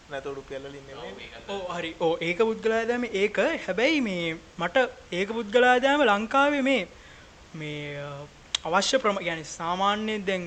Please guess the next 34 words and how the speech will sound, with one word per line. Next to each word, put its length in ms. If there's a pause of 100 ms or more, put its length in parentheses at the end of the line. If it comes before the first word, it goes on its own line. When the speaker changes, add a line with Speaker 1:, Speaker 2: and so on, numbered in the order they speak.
(140)
Speaker 3:
රටේ 400 (360)
තත්ත්වය, 440
අ, 400 (120)
දැන් 200 (380)
චමතු 420
යුනාලු 400
කිව්ව 440 (120)
කතාව 440
සම්පූර්ණයෙන්ම 540
ඇත්ත. 220
රටේ 300
තත්ත්වය 400
කියන්නේ 260 (320)
රටේ 300
තියෙන 240 (440)
මේ 460
ඉකොනොමි 460
එකත් 220
එක්ක 140
ඒක 160
සම්පූර්ණයෙන් 460
බලවන. 300 (180)
හැබැයි 400
ඊට 240
වඩා 360
දෙයක් 280
ලංකාවට 420
වෙලා 200
තියෙනවා. 320
මොකද්ද 260
දන්නවද? 340
ඒ 60
කියන්නේ 320
මේ 240